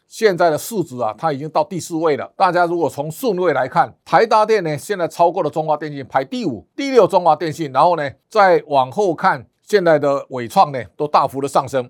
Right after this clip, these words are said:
在这个回合里面啊，其实在台湾要非常珍惜。你可以想象得到，在早期我们看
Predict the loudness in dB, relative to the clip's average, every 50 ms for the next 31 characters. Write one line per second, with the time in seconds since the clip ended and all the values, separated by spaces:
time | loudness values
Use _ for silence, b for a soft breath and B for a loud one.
0 | _ 0 0 0 2 2 2 4 4 4 4 2 2 2 0 0 -2 -4 -4 -6
1 | -6 -6 -10 -10 -10 -12 -10 -8 -8 0 2 2 2 2 0 -2 0 2 2 0
2 | 0 0 0 0 0 0 -2 -2 -2 -4 -4 -4 -4 -4 -4 -6 -8 -12 -14 -16
3 | -8 -4 -4 -2 0 -2 -2 -2 -4 -4 -2 2 2 2 2 2 _ _ _ 4
4 | 4 4 4 4 4 2 2 2 0 -4 -6 -6 -4 0 2 2 2 2 0 -2
5 | -4 -4 0 0 0 0 0 -4